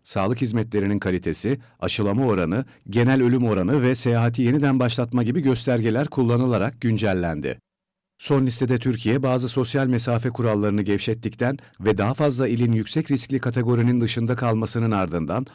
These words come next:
on üç basamak yükselerek on dokuzuncu sıradan altıncı sıraya yerleşti. İlk beşte yer alan ülkeler sırasıyla Birleşik Arap Emirlikleri,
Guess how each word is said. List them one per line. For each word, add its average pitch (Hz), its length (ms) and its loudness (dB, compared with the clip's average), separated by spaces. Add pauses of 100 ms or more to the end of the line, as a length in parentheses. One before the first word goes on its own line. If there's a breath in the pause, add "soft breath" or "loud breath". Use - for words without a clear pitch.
(120 loud breath)
on 117 120 2
üç - 160 0
basamak 120 420 -2
yükselerek 113 580 -2
on 135 160 0
dokuzuncu 120 440 -2
sıradan 107 400 -2
altıncı 117 460 -2
sıraya 98 300 -2
yerleşti. 76 600 -6 (520)
İlk 143 240 -2
beşte 127 240 2
yer 123 140 4
alan 120 220 2
ülkeler 113 360 0
sırasıyla 113 680 -2
Birleşik 117 400 -2
Arap 110 240 0
Emirlikleri, 87 680 -2